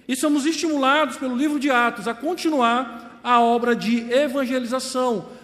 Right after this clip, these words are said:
a pregar a Cristo Jesus até os confins da terra, até que ele volte.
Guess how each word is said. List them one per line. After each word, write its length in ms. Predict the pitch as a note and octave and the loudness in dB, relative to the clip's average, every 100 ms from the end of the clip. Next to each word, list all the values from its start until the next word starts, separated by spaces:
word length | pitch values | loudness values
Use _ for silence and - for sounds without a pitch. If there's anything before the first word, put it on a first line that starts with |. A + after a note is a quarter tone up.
| - | -4
a 80 | G#3+ | -2
pregar 500 | C4 A#3 A3 A#3+ A#3+ | 0 2 2 2 2
a 100 | A#3+ | -2
Cristo 480 | - C#4+ D#4 D4+ | -2 0 0 -2
Jesus 600 | A#3 B3+ G#3+ A3+ B3 - - - - | -2 -2 -2 -2 -2 -4 -10 -14 -4
até 480 | A#3 - A3+ A#3 A#3 | -4 0 2 2 0
os 160 | A#3 | -4
confins 380 | B3 A#3 B3 A#3+ | -4 -4 -2 -2
da 140 | B3 | -2
terra, 600 | A#3+ G#3+ G#3 A3 A3 - - | -2 -2 -2 -2 -4 -10 -6
até 260 | G#3+ G#3+ | -4 -2
que 160 | G#3+ A#3 | -4 -2
ele 140 | A3+ | -2
volte. 440 | B3+ C4+ C4 - | 2 4 4 2